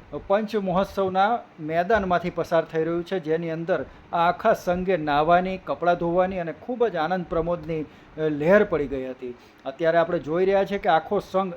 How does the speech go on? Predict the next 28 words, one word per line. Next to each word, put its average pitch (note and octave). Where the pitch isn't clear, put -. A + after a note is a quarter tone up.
એક G#3
જ G#3
રસોડે E3+
જમતો E3
પણ C#3
નજરે C#3
પડે A#2
છે. -
બધા C#3
જ F3
ભક્તો D#3
એક F3+
સાથે D3
પંગતમાં G3+
બેસી D#3+
અને D#3+
જમતા C#3+
હોય F3+
છે F#3
અને D#3+
માતાજીના D3+
દર્શન C3+
કરવા D3+
માટે D#3+
નાના, D3+
મોટા, E3+
પુરુષ, F3+
મહિલા E3+